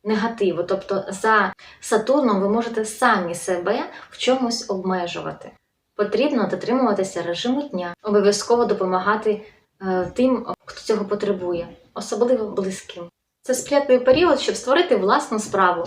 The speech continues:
власну структуру. Цей період може бути і періодом звільнення із старої роботи, а, та розширення своїх можливостей. Любі мої скорпіони, в вашому п'ятому секторі зараз стоїть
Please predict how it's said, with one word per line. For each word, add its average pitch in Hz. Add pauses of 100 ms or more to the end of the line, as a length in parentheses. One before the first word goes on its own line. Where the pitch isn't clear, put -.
(140)
власну 269
структуру. 196 (640)
Цей 214
період 214
може 202
бути 214
і 185
періодом 202 (220)
звільнення 226
із -
старої 170
роботи, 214 (320)
а, 180
та 208
розширення 208
своїх 185
можливостей. 190 (500)
Любі 233
мої 208
скорпіони, 214
в 208
вашому 220
п'ятому 214
секторі 185
зараз 185
стоїть 196